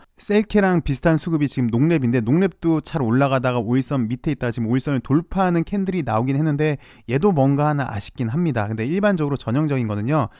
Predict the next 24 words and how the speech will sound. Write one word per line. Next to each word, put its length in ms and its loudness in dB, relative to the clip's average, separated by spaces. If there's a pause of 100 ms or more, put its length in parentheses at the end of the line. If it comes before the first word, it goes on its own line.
(180)
여기 160 -6
대웅이 640 2
오늘 220 -2
상한가에서 480 -4
밀렸네요. 420 0
지금 200 -6
보니까 480 -6 (380)
동시효과 380 -2
때 100 -6
밀린 280 -2
것 80 -2
같은데 460 -4 (360)
어저께 360 -2
캔들의 440 -2
모습이거든요. 720 -6 (200)
이렇게 260 -8
올라가는 500 4
오일선 320 0
돌파하는 640 0
게 240 2 (160)
전형적인 560 2 (140)
차트이긴 540 -4
해요. 180 0
얘네들이 500 2